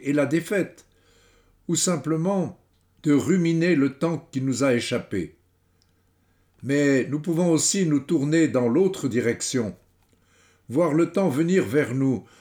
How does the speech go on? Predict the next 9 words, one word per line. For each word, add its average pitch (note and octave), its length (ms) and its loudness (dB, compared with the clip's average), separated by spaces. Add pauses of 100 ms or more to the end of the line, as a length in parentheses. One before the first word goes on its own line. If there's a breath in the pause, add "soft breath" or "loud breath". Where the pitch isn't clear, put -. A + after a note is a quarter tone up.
(140 soft breath)
voir D#3+ 280 0
les E3+ 140 2
nouvelles E3+ 440 0
opportunités E3+ 880 0
qui C#3+ 200 -4
toujours F#3 400 0
s'offrent C#3 360 -4
à D3 80 -2
nous. B2+ 260 -2